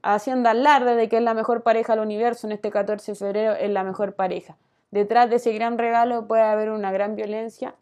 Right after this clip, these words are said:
no siempre, pero puede ser el caso. Y tercero, aprendamos a conocernos,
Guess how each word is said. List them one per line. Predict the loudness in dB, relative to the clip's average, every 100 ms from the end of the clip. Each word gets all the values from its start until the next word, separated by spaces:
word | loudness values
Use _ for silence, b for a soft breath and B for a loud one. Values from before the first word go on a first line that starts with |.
| _
no | -2 -2
siempre, | -2 -6 -8 -12 -8
pero | -4 -4 -2
puede | -2 -2
ser | -4
el | -10
caso. | -14 -20 _ _ _ _ _ _ _
Y | -6 -2
tercero, | -2 -4 -4 -2 -2 -4 _ _ -6
aprendamos | -4 -2 -2 -2 -4 -8 -8
a | -6
conocernos, | -6 -6 -8 -10 -8 -12 -16 _